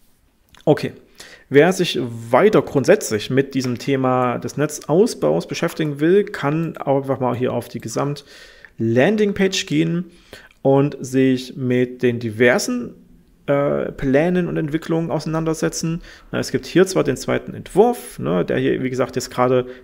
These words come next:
zur Bundesnetzagentur, äh, gegeben ist und dort noch bestätigt werden muss. Wir finden aber eben auch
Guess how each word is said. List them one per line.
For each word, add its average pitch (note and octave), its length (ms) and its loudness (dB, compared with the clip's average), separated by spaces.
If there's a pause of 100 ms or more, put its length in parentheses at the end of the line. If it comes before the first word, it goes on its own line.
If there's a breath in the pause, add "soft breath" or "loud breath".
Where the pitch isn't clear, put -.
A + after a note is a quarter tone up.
(100)
zur B2 160 -2
Bundesnetzagentur, D#3 920 0 (360 loud breath)
äh, B2+ 460 2
gegeben C3 500 -2 (160)
ist - 260 -8
und C3 400 -4
dort B2 300 -2 (320)
noch A#2+ 260 -4
bestätigt D#3 420 -4
werden E3+ 160 -2
muss. G3 220 -4 (720 loud breath)
Wir C3+ 80 2
finden F3+ 300 2
aber C3 240 2
eben B2+ 220 0
auch D3+ 260 0